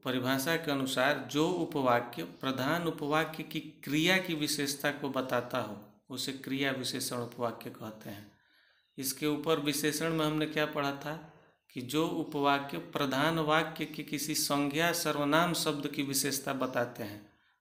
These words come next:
वह विशेषण है, और इसमें जो उपवाक्य प्रधान वाक्य के किसी क्रिया की विशेषता बताते हैं वह क्रिया विशेषण उपवाक्य है। तो आइए उदाहरण के द्वारा हम इसे समझते हैं। जैसे मान लीजिए उदाहरण है,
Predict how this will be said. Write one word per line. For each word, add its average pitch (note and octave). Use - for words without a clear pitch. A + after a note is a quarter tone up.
वह C3
विशेषण C#3+
है, C3+
और C3
इसमें D3+
जो D#3
उपवाक्य D#3+
प्रधान C#3+
वाक्य D3+
के D3+
किसी D3
क्रिया D#3
की F#3
विशेषता D3+
बताते C3
हैं B2
वह A#2
क्रिया D3
विशेषण D3+
उपवाक्य C3+
है। A#2
तो C3
आइए C3+
उदाहरण C#3+
के C#3
द्वारा C3+
हम C3
इसे C3
समझते B2
हैं। A#2+
जैसे C3
मान C#3+
लीजिए D3
उदाहरण C3+
है, G#2+